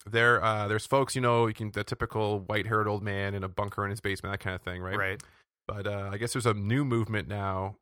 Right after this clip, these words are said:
Speaker 1: where folks are developing
Speaker 2: A
Speaker 1: enough
Speaker 2: n-,
Speaker 1: stuff.
Speaker 2: a movement.
Speaker 1: <laughs> Yeah.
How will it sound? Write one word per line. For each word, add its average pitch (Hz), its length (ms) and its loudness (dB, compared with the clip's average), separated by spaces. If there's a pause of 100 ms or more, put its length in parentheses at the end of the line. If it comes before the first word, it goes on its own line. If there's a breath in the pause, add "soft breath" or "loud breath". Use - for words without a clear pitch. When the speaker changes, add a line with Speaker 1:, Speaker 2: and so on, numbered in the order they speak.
Speaker 1:
where 101 160 -4
folks 110 480 0
are 98 400 2 (320)
developing 107 640 0
Speaker 2:
A 92 60 -2
Speaker 1:
enough 110 160 2
Speaker 2:
n-, 101 60 -4
Speaker 1:
stuff. 127 240 2
Speaker 2:
a 117 80 -4
movement. 107 840 -8
Speaker 1:
<laughs> 107 100 -6
Yeah. 90 120 -2